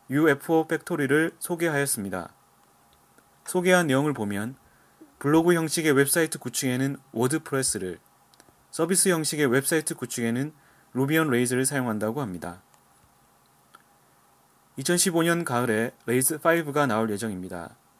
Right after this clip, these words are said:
레이스 포는 업데이트 버전인 사점이 점 삼, 사점일 점 일 이가 나왔습니다. 위키피디아에서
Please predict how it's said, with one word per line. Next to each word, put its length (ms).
레이스 280
포는 460
업데이트 500
버전인 500
사점이 640
점 340
삼, 280
사점일 840
점 300
일 200
이가 300
나왔습니다. 640
위키피디아에서 1000